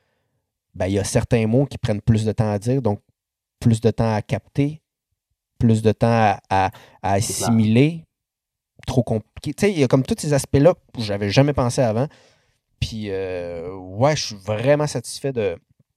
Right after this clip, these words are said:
Speaker 1: de tout cet aspect-là que je connaissais pas, que le, le slam m'a amené. Fait que c'est pour ça que, d'où la raison aussi pourquoi, euh,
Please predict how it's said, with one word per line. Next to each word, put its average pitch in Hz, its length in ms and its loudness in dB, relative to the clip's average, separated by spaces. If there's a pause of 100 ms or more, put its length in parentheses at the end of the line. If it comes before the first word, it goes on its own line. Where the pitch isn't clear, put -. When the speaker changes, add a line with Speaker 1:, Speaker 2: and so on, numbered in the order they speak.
(560)
Speaker 1:
de 110 140 -2
tout - 160 -2
cet - 160 -6
aspect-là 135 420 0 (120)
que 110 80 -2
je - 100 -6 (280)
connaissais 120 380 0
pas, 156 180 -2 (520)
que 117 100 -4
le, 110 200 0
le 110 160 -2
slam 147 340 -2
m'a 123 120 -2
amené. 110 280 -6
Fait 98 120 -14
que - 60 -20
c'est - 60 -16
pour 120 80 -12
ça 180 140 -4
que, 127 240 -2 (340)
d'où 120 180 -4
la 269 140 4
raison 127 220 2
aussi - 140 -4
pourquoi, 139 640 4
euh, 98 220 0